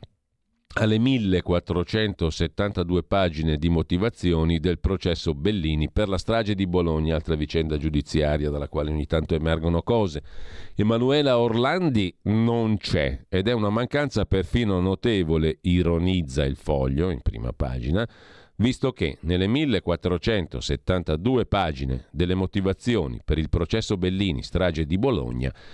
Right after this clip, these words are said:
i giudici della Corte d'Assise di Bologna non si son fatti mancare nulla della teoria del doppio Stato, da Moro all'omicidio di Piersanti Mattarella, da Ustica a Pecorelli, da Sindona a Pinelli.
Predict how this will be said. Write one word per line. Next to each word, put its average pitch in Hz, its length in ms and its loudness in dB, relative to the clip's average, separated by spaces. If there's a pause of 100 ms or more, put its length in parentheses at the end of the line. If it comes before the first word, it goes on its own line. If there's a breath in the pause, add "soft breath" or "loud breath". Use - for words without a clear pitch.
(260 loud breath)
i 127 120 4
giudici 101 600 0
della 65 260 -2
Corte 101 280 0
d'Assise 82 440 0
di 87 100 -2
Bologna 65 440 -2
non 85 180 0
si 95 120 0
son 92 200 0
fatti - 340 -2
mancare 135 540 2
nulla 127 500 2 (500 loud breath)
della 98 260 2
teoria 95 520 2
del 90 180 0
doppio 85 320 0
Stato, 60 560 -4
da 82 240 0
Moro 151 580 2
all'omicidio 104 720 0
di 92 120 -2
Piersanti 90 600 0
Mattarella, 78 720 -2
da 87 160 2
Ustica 82 600 0
a 65 60 0
Pecorelli, 85 720 -4
da 98 160 0
Sindona 73 640 0
a 73 40 -2
Pinelli. 82 680 0